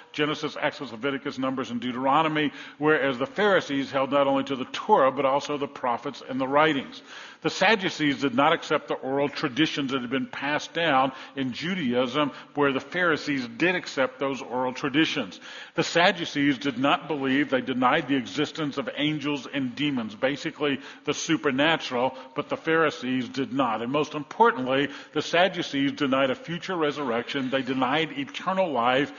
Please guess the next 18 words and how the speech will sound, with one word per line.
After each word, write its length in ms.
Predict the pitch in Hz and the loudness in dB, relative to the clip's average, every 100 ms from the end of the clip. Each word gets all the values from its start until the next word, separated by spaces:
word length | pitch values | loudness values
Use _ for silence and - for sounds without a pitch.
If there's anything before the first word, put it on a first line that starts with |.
| - - | -18 -8
whereas 240 | 131 123 | -6 -4
the 80 | 120 | -4
Pharisees 840 | - 151 147 139 - 120 120 113 - - 110 | -6 -4 -2 -2 -4 -4 -4 -6 -12 -16 -10
did 220 | 113 92 | -10 -6
not. 320 | 113 95 - | -6 -8 -10
So 200 | - 139 | -4 -2
the 100 | 127 | -2
Sadducees 720 | 131 185 208 170 139 139 120 | -4 0 0 0 -4 -4 -4
are 60 | 127 | -6
saying, 320 | 135 139 131 - - - | 0 0 0 -6 -8 -2
"There's 180 | 135 | 0
no 220 | 135 139 202 | 2 2 0
eternal 420 | 196 170 180 165 | -4 -4 -2 0
life, 360 | 117 120 123 - - - | 2 2 2 -2 -12 -6
there 160 | 143 131 | -4 -2
is 200 | 127 113 | -4 0
no 180 | 147 | 2
resurrection. 800 | 175 165 151 139 120 127 - 135 | 4 2 2 0 0 -2 -2 -4